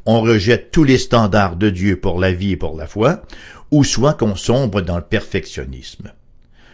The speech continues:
L'enseignement de Paul, dans ce passage ici, a un effet pastoral puissant pour aider les gens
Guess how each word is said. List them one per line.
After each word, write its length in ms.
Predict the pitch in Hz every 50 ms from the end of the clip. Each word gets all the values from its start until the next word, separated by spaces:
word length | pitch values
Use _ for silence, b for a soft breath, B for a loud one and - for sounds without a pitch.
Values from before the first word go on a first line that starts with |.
| b b b
L'enseignement 440 | 135 147 143 - 165 165 185 196 165
de 100 | 127 -
Paul, 600 | - - 127 127 123 98 76 73 69 - - - - -
dans 200 | 104 101 104 101
ce 80 | - -
passage 520 | - 98 85 - - - 73 73 - 71
ici, 320 | 71 - - - - - - _ _ _ - - B B B B B B B B
a 80 | 120
un 180 | 127 135 139 143
effet 340 | 147 147 143 - - 180 160
pastoral 680 | - 117 110 104 - - 110 95 82 95 107 113 107 -
puissant 640 | - - 110 113 117 110 - - 104 107 113 113 B B B B B B B
pour 240 | B 120 120 120 107
aider 280 | 127 127 120 127 165 143
les 180 | 113 107 101
gens 320 | 95 87 95 95 101 98